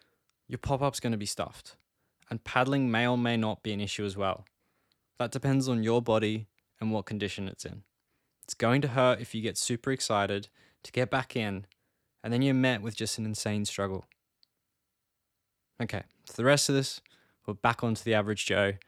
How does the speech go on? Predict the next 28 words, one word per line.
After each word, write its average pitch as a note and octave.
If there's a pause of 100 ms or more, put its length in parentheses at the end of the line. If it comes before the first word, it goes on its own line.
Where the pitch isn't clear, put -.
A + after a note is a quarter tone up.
(260)
and G#2
what E2
most A2
people G2+
are F#2+
feeling. - (3250)
Going D3+
into D#3+
Cobra C3+
Pose, G#2+ (120)
which A#2
is G#2+
all A#2
about A2+
your G2
paddling G#2+
and G#2+
catching F#2
waves, F2+ (600)
and A#2
it's - (100)
entirely C3+
about B2 (920)
how C#3
comfortable C3+
can A#2
you A2+
paddle A#2